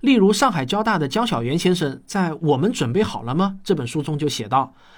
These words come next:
他对四百四十三部国外优秀的科幻电影进行过统计，他发现啊，没有一部作品是属于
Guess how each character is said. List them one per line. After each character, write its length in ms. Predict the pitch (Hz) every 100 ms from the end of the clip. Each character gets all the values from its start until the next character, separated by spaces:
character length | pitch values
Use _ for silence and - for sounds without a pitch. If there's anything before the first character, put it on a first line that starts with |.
| - _
他 160 | - 277
对 220 | 269 254
四 220 | 226 294
百 160 | 220 147
四 160 | - 240
十 120 | 208
三 320 | 226 247 262
部 300 | 254 208 151
国 240 | - 160
外 140 | 208 208
优 200 | 196 277
秀 280 | 269 277 160
的 80 |
科 160 | 143 233
幻 160 | 254 233
电 160 | 269
影 200 | 127 127 -
进 160 | 196 185
行 160 | 151
过 140 | 180 170
统 240 | - 113
计， 300 | - 226 - - - -
他 140 | -
发 140 | 233 240
现 180 | 247
啊， 100 | 160
没 200 | 120 160
有 100 | 254
一 140 | 143 240
部 160 | 294
作 180 | 262 269
品 260 | - 123 -
是 200 | - 175
属 280 | 147 - 113
于 160 | 120